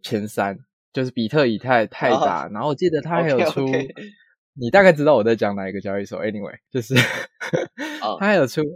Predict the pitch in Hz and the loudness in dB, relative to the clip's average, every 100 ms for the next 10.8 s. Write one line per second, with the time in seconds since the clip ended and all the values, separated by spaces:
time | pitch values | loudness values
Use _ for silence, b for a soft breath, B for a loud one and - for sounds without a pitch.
0 | - 95 95 - 120 123 208 156 101 156 | -8 -4 -4 0 -2 0 0 2 0 0
1 | 107 110 101 92 82 143 127 135 117 107 | -2 -4 -4 -4 -4 -4 -2 0 -2 -4
2 | - _ 110 107 117 131 127 123 98 120 | -12 _ -6 -6 -6 -6 -6 -8 -8 -8
3 | 123 110 123 98 90 - - - - - | -8 -6 -4 -4 -8 -16 -18 -14 -14 -16
4 | - 113 151 156 208 185 160 - 143 - | -14 -6 -2 0 2 2 0 0 -4 -4
5 | 127 98 - - - 233 175 175 175 165 | -6 -6 -10 -14 -2 2 2 2 2 0
6 | 170 135 110 123 120 135 - _ - 117 | 0 -4 -6 -6 -8 -12 -16 _ -8 -8
7 | 143 147 147 143 _ 120 107 139 127 127 | -4 -4 -4 -6 _ -12 -10 -8 -6 -6
8 | 123 104 - 113 104 127 107 101 110 92 | -8 -8 -4 -4 -4 -4 -4 -4 -6 -8
9 | 92 92 - - - - 117 143 143 160 | -10 -14 -16 -16 -16 -14 -10 -8 -6 -4
10 | 143 156 147 98 101 110 120 107 | -4 -4 -6 -10 -6 -4 -4 -6